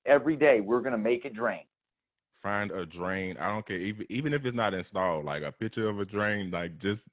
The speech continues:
Speaker 2: something pertaining to. I think that's really dope. Like,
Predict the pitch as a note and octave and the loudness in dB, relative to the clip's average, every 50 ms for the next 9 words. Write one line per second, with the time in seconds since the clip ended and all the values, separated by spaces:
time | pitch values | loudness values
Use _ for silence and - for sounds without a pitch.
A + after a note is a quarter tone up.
0 | _ _ - - - A2 A2+ A2 - G#2+ G2 F#2 F#2 D#2+ - F2+ E2 - - F2 | _ _ -8 0 2 2 2 2 0 -2 -2 -2 -2 -2 -2 -4 -4 -2 -2 0
1 | E2+ E2+ D#2+ D#2 C#2+ - - D2 C#2+ - - - _ _ _ - - - - - | 0 0 0 -2 -4 -4 -4 -4 -4 -4 -6 -12 _ _ _ -20 -20 -20 -20 -12
2 | - - G#2 C3 - C3 A#2+ A2+ F#2+ G2+ G2 F#2+ E2+ D2 C#2 C#2+ E2 F2+ F#2 E2+ | -2 0 0 2 4 4 2 4 6 6 6 6 4 0 -4 0 0 2 2 2
3 | E2 D#2 D2 C#2 D#2 D#2 D2+ C2+ - C2 B1+ B1+ A#1+ A#1 | 2 0 0 2 2 2 2 2 -2 -6 -8 -8 -8 -10